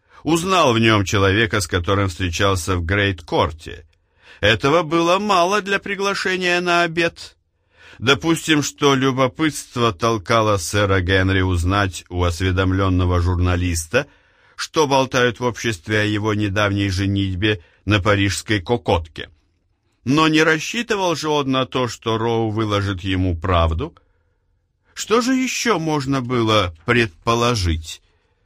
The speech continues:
Нет, Роу положительно терялся. Ему не приходило в голову,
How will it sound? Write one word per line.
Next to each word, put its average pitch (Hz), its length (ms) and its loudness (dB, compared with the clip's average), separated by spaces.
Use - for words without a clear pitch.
Нет, 87 720 0
Роу 202 480 2
положительно 202 1000 -2
терялся. 196 840 -4
Ему 104 280 4
не 107 100 6
приходило 95 560 2
в 85 80 2
голову, 98 500 4